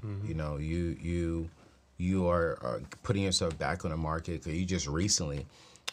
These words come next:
Speaker 2: uh, got laid off in the tech industry, and you're saying, "Nah, I'm still not going back to the medical world. I'm gonna stick in the tech industry."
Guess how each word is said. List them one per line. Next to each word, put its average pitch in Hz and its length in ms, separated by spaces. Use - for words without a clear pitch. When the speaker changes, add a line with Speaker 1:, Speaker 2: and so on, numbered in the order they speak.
Speaker 2:
uh, 78 360
got 80 200
laid 87 200
off 78 280
in 80 80
the 76 80
tech 78 300
industry, 78 720
and 80 100
you're 87 140
saying, 78 300
"Nah, 80 200
I'm 85 80
still 110 260
not 87 200
going 78 180
back 76 240
to 85 160
the 73 200
medical 90 400
world. 78 300
I'm 69 80
gonna 80 220
stick 107 220
in 95 80
the 87 60
tech 85 260
industry." 78 440